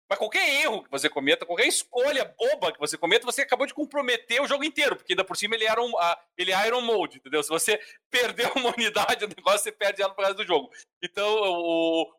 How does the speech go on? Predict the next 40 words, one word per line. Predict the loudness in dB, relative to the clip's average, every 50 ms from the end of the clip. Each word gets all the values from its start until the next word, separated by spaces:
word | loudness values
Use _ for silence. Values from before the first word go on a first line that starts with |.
| -4
o | 0 2 2
Into | 2 0 -2
the | -2 -2 -2
Breach | 0 0 -2 -2 -2 -2 -2
aí | 0 0
mencionado, | 0 0 -2 -2 0 2 2 0 2 0
ele | -2 -2 0
é | 0 2 2 2
um | 0 0 -2 -2 -2
exercício | -2 -2 -2 -2 -2 -2 -2 -2 0 -2 0 0 0 0 0 0
de | -2 -4 -8
paciência. | 0 0 0 2 2 0 0 0 0 0 0 -2 -4 -6 _ _ _ _ _ _ _ _ _ 0
Mas | 0 0 0 -2 -6
eu, | -4 -4 -2
eu | 0 0 -2 0
não | 0 -2 -2
classificaria | 0 -2 -2 -2 0 -2 -2 -4 -6 -6 -2 -2 0 0 0 -2 -4 -4 -2 0 2 2
ele | 2 2 2 0 -2 -2
como | 0 -2 -2 -2 -4
Tower | -4 2 2 4 4 4 0 -2
Defense, | -6 -16 -8 -4 -2 0 2 2 0 0 -2 -4
porque, | -6 -4 -4 -4 -4 _ -2 2 2 2 2 2 -2 -12 _ _ _ 2
é, | 2 2 2 2 -2 _ _ _ _ _ _ _ -4
existem | -2 0 0 2 2 0
algumas | 0 0 0 0 2 2 0 0 -2
fases | -2 0 0 2 0 0 -2 -6 -12
do | -4 0 0
Into | 0 0 0
the | -6 -6 -6
Breach | -2 -2 -2 -2 -2 -6 -8
que | -4 -2
é | 0 0 0
Tower | 0 0 0 0 0
Defense, | -4 -10 -4 -2 -2 0 0 -2
mas | 0 0 0 0 0
o, | -2 -2 -2 -2 -2 -2 -2
você | -2 -2 0
tem | -2 -2
um | -2
componente | -2 -4 -6 -4 -2 -2 0 0 0 -2 -2 -2 0 2 2 2 0